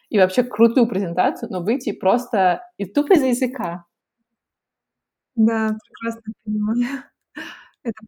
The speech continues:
Speaker 2: правда тяжело, и вот именно преодолеть как-то себя.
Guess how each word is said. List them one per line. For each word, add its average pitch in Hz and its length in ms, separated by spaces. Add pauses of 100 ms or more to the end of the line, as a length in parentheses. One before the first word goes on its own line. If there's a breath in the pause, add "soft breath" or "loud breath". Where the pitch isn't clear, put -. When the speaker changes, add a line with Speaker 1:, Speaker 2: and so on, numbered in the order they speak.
(160)
Speaker 2:
правда 240 320
тяжело, 220 580
и 240 100
вот 208 180
именно 214 260
преодолеть 214 600
как-то 202 300
себя. 214 600